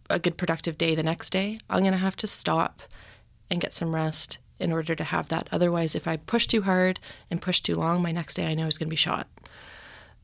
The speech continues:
So it's just a matter of, uh, it's just self-awareness, and you know what your limits are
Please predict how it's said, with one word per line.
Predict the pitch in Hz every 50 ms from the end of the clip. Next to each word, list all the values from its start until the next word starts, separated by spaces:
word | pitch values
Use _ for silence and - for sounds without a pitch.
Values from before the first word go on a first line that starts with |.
| - -
So | - - - - 190 180
it's | 185 - 185 180 - - -
just | - 190 180 - -
a | 196
matter | 190 175 170 170 - 165 165 -
of, | - - 160 160 160 160 160 156 156 - - - 196 -
uh, | - - -
it's | - - 208 -
just | - 220 - -
self-awareness, | - 170 156 - 165 160 160 165 170 165 170 - 165 - -
and | 175 175
you | 175
know | 175 175 175 175 170 170 170 - - - - - - - - -
what | 180 180 -
your | 180 175 165
limits | 165 165 170 - - -
are | 170 165 165 165 160 165 170